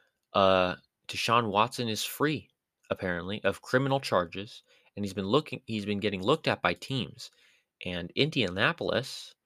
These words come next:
uh, wanted to speak with Deshaun Watson, possibly an inquiry. And Houston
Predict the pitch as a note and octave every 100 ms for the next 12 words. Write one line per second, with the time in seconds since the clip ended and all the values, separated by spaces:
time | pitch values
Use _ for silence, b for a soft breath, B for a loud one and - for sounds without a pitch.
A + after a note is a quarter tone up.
0 | _ _ _ _ - F2+ F#2+ C3 A2 -
1 | - - G#3 A#3 - - _ _ _ -
2 | - - G2+ F2 E2+ D#2+ - - - A#2
3 | - _ _ _ _ _ - C3+ C3 C3
4 | C3 - C#3 F3 - F#2 - - _ _
5 | _ _ _ _ _ _ _ _ _ _
6 | _ _ _ _ - _ _ _ _ _
7 | _ - G2+ - - F3+ G#3+ - F2+ F2